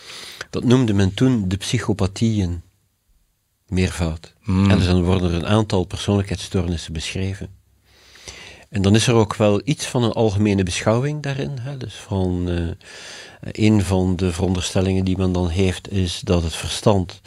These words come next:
Speaker 1: het gemoedsleven te weinig stuurt. Hm. En dus vanuit, ehm, de traditie van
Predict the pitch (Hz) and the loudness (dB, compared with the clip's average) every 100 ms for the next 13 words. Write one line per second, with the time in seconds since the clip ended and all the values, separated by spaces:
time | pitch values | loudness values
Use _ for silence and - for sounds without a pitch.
0 | - _ - - 110 104 - 90 87 85 | -20 _ -10 0 2 2 -2 -2 -2 -6
1 | - 90 82 82 - 80 80 - - _ | -4 -4 -4 -6 -8 -10 -10 -16 -20 _
2 | _ _ _ _ _ _ _ _ _ _ | _ _ _ _ _ _ _ _ _ _
3 | _ _ - - 92 _ _ _ - - | _ _ -16 -14 -14 _ _ _ -20 -20
4 | - - _ - 92 87 - 92 90 90 | -20 -20 _ -8 -6 -4 0 4 4 2
5 | 85 - 87 85 87 87 87 87 - _ | 0 -2 0 2 2 0 -2 -6 -12 _
6 | _ _ _ _ _ _ - _ _ _ | _ _ _ _ _ _ -20 _ _ _
7 | _ _ _ _ _ _ 92 87 87 85 | _ _ _ _ _ _ -12 -4 0 0
8 | 87 85 82 - _ _ _ _ _ _ | 0 0 -4 -8 _ _ _ _ _ _
9 | - - 95 95 98 95 101 87 92 92 | -20 -8 0 2 2 2 2 2 4 4
10 | 92 90 | 4 0